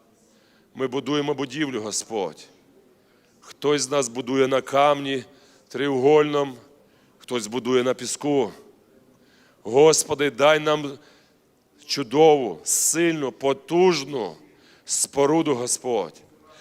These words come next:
Правильно спроєктовану, міцно побудовану, на правильній основі, Господь, в ім'я Ісуса Христа. Дай, Господь, щоб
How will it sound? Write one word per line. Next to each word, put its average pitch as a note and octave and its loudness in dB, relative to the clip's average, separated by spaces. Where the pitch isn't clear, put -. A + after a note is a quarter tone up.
Правильно E3 4
спроєктовану, E3+ 0
міцно F3+ 2
побудовану, F#3 4
на F3 4
правильній G#3+ 2
основі, G#3+ 2
Господь, E3+ 0
в A#2+ -8
ім'я G3 2
Ісуса F#3+ -4
Христа. D3+ 0
Дай, G3+ 4
Господь, G#3+ 2
щоб A3 -2